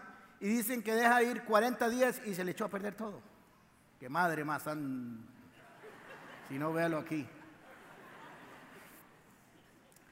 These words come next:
Así que lo que está desarrollando la constancia, porque la constancia es lo que mantiene las relaciones.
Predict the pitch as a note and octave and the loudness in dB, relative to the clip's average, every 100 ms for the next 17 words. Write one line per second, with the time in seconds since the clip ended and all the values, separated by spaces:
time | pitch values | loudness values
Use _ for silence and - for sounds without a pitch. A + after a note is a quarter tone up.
0 | - - - D4+ D4+ C4+ B3 A#3 A#3+ A3+ | -4 0 2 4 8 10 10 6 2 4
1 | - D#4+ D4+ C#4 A#3+ A#3 C4+ C4+ B3 A3 | 10 12 12 10 6 4 4 4 4 4
2 | G3+ - C#4 C#4+ - A3 G#3 - G3+ F#3+ | 0 4 6 6 2 0 0 0 2 0
3 | G3+ F3+ B3 C4+ - C4+ A#3+ A#3 A3 G3+ | -2 2 4 4 4 2 4 2 2 2
4 | - C4 C4 A#3+ G3+ G#3 G3 E3 - C4+ | 2 2 6 6 6 6 4 4 0 -4
5 | A#3+ C3+ | -4 -6